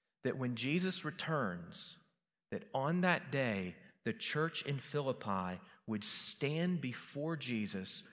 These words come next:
clothed in his righteousness, possessing a righteousness that is not their own, filled with the fruit of righteousness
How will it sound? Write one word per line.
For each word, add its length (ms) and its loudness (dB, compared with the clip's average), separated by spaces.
clothed 640 2
in 240 -2
his 360 -2
righteousness, 800 -2
possessing 680 2
a 60 2
righteousness 720 0
that 160 -2
is 160 -4
not 320 0
their 200 0
own, 340 -4
filled 880 2
with 220 -4
the 100 -2
fruit 500 -2
of 180 -4
righteousness 720 -2